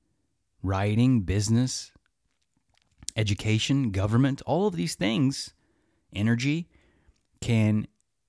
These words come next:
benefit from the power of creativity. But if we don't express and balance our consumption and creation, we can lose ourselves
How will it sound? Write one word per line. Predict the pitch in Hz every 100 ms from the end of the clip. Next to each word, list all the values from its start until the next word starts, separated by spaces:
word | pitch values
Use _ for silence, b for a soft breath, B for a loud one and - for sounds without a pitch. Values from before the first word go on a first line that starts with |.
| _
benefit | 113 120 139 113 101 95 -
from | - 98
the |
power | 92 101 95 101
of | -
creativity. | 104 98 92 127 110 80 - _ _ _ _ _ _ _ -
But | 113 107
if | 92
we | 104
don't | 107 117 - - _ _
express | 98 - - 135 135 117 - - B B B B B B B -
and | 90 85
balance | 110 156 120 95 -
our | 101 95
consumption | 101 - 107 98 101
and | 92 90
creation, | 107 101 95 95 101 98 98 b b b b _ _ -
we | 113 123
can | 139 131
lose | 160 143
ourselves | 110 - 92 80 69 -